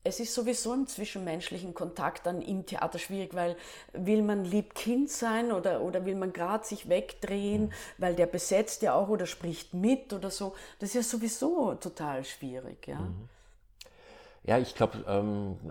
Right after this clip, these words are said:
Speaker 2: das war, war vielleicht die wesentliche Errungenschaft in dieser Debatte dann, dass es,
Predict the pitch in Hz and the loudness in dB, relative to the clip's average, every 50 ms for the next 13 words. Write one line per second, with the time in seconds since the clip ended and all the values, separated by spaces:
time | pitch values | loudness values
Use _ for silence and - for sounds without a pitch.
0 | 73 82 - - - - - - - 101 - - 104 95 95 98 110 - - - | -10 -10 -12 -14 -16 -16 -10 -4 -4 -2 0 2 2 4 4 4 2 0 -2 -4
1 | - - - - - - - - - 65 - - - - 82 101 95 92 95 101 | -20 -20 -20 -20 -20 -20 -20 -18 -16 -16 -18 -18 -16 -14 -6 -2 0 2 4 2
2 | 98 - - - - - 107 101 - - - 110 98 101 110 117 139 131 120 113 | 2 0 -8 -14 -8 -2 -2 -2 0 0 0 2 4 4 4 4 2 0 -2 -2
3 | - 127 113 101 104 123 131 120 117 113 - 117 107 101 - - - - - - | -2 -2 -2 0 0 -2 -2 -2 -4 -4 -4 -2 -4 -4 -4 -6 -10 -14 -14 -14
4 | - - - - - 107 104 - 107 98 101 101 92 95 - 92 - - 71 - | -16 -20 -14 -8 -6 -4 -2 -2 -2 0 0 -2 -2 -2 -4 -6 -4 -2 -2 -2
5 | - - 117 117 113 - 117 117 120 123 123 - - - - - - - - - | -2 -2 -4 -4 -2 -2 0 0 0 0 -2 -6 -12 -20 -20 -20 -20 -20 -16 -6
6 | - 101 98 98 104 95 - - | 0 0 0 2 0 -4 -4 -6